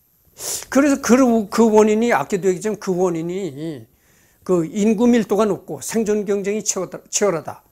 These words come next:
그런 원인도 있고, 또 이 캐나다는 이, 이 복지가 잘 돼 있다는 거예요. 이 한국에는 이 노인들이 빈곤하게 살잖아요. 캐나다는 그렇게 늙어도요,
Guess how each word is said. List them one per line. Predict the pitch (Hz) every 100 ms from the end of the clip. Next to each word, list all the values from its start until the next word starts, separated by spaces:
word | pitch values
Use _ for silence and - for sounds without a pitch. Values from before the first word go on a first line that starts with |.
| _ _ _
그런 | - 185 226
원인도 | 190 165 156 202
있고, | 185 - 147 - _ _ _ _ _ _
또 | 208 190 180
이 | 170 180
캐나다는 | - 208 185 180 185 208 170
이, | 165 165 139 - _ - - _ 180
이 | 151 127
복지가 | 170 180 - 202 180
잘 | - - 185
돼 |
있다는 | 165 - 139
거예요. | 120 131 _ _ _ _ _ _ -
이 | 185 175 - _
한국에는 | - - 202 185 185 202 208 190
이 | 185
노인들이 | 170 165 170 160 175 185
빈곤하게 | - 160 151 139 135
살잖아요. | 127 131 120 123 127 _ _ _ _ _ _
캐나다는 | - 240 226 214 208 226 220
그렇게 | - 190 202 170 - _ -
늙어도요, | 180 180 175 220 190